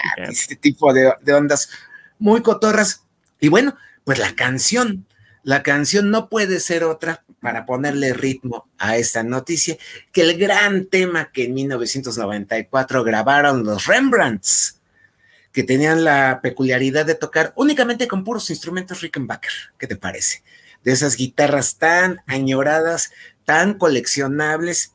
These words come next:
Speaker 2: y de tanta calidad. Pues el, la canción no puede ser otra más que Estaré ahí por ti, I'll be there for you. El gran tema de Friends, que le recomendamos a los amigos que después de que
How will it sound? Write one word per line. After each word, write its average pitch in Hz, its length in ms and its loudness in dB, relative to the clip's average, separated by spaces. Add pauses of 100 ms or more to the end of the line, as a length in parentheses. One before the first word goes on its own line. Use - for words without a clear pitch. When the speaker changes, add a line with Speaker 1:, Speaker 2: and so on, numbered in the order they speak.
Speaker 2:
y 120 200 0
de 113 120 -2
tanta 127 420 -4
calidad. 131 460 -2 (340)
Pues 107 360 -8
el, 110 500 -6
la 117 140 -6
canción 170 320 0
no 170 140 0
puede 156 180 4
ser 151 160 2
otra 143 240 -4
más 107 260 -2
que 120 220 -4 (220)
Estaré 117 520 2
ahí 117 120 0
por 156 280 -6
ti, 220 240 -4 (100)
I'll 139 300 2
be 139 160 2
there 113 320 -2
for 95 240 -2
you. 95 220 -4 (340)
El 139 180 2
gran 156 360 0
tema 143 300 0
de 113 120 -2
Friends, 190 400 -2 (240)
que 330 100 -4
le 330 120 0
recomendamos 147 760 -2
a 127 60 -4
los 113 200 -6
amigos 139 480 -4 (260)
que 107 120 -2
después 131 340 0
de 156 140 0
que 131 240 -8